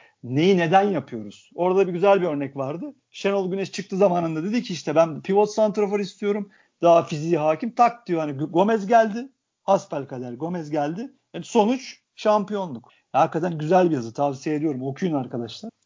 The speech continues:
Onur Özgen'in yazdığı. Ee, işte ya, o yüzden hani bakıyorsun şimdi kadroya abi. Ha şimdi kimin neden alındığı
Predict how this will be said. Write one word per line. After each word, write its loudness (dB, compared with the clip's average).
Onur 2
Özgen'in 4
yazdığı. 0
Ee, -4
işte -2
ya, 4
o 2
yüzden 6
hani 2
bakıyorsun 4
şimdi 2
kadroya 4
abi. -2
Ha -10
şimdi -10
kimin 6
neden 6
alındığı 2